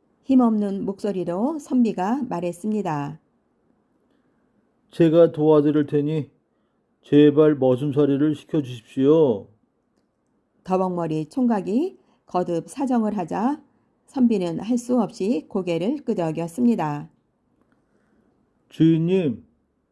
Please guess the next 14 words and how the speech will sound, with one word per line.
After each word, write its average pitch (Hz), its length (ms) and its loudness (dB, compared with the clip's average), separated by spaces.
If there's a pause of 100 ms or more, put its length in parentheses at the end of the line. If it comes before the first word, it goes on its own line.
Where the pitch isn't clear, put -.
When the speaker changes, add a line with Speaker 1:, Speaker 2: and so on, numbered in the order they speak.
(200)
Speaker 2:
일을 165 340 4
하셔야 147 360 4
합니다." 139 640 0 (2000)
"난 117 400 -2
글만 117 560 0
읽는 113 320 -2
선비라서 135 720 -2 (440)
일하는 131 360 2
법을 113 220 0
모르네." 127 720 2 (1500)
"모르시면 190 580 2
배우셔야죠. 165 1120 2 (960)
제가 165 360 4
가르쳐드리겠습니다." 156 1200 -2